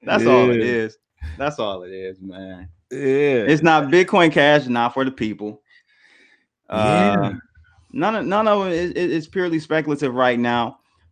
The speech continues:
Speaker 1: There are issues that, uh, the fiat monetary system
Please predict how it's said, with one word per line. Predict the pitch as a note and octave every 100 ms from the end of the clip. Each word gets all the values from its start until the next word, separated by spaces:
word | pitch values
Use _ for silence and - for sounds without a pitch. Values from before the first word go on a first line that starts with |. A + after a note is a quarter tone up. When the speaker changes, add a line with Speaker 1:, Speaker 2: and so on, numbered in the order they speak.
| -
Speaker 1:
There | B2+ C#3
are | C3 C#3+ C#3
issues | C#3+ D3+ - C3+ C3+ C3 C3 - -
that, | G#2 A#2+ A#2 - -
uh, | A2 G#2+
the | G2+
fiat | G2+ - B2 A#2+ A#2 A#2 - _ _ _ _ _ _ _ _ _ _ _
monetary | A2 G#2+ A2+ A2+ - A2+ G#2
system | - A2+ G#2+ - G#2+ G#2